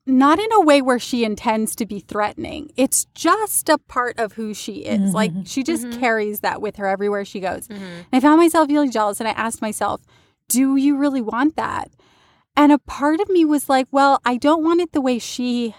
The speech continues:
Speaker 1: has it. I wouldn't want to be sexy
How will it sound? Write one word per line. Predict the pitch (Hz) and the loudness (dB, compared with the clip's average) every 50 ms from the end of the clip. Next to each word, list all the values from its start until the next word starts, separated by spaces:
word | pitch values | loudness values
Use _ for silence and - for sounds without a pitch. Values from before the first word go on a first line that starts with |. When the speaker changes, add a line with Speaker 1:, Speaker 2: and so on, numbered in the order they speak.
| _ _ | _ _
Speaker 1:
has | - - 233 220 208 190 - 196 | -8 -2 0 0 0 0 -2 -6
it. | 175 - - 226 | -8 -6 -2 -2
I | 226 233 | 0 0
wouldn't | 220 277 302 302 311 277 - - | 2 2 4 4 4 2 0 -2
want | 233 233 233 233 208 - - | -4 -2 0 -2 -2 -4 -8
to | - 233 | -10 -8
be | - 226 220 | -8 -8 -8
sexy | - - - 208 208 - - - 233 214 208 208 208 208 - | -6 -4 -4 -4 -4 -4 -8 -12 -10 -10 -10 -10 -10 -12 -14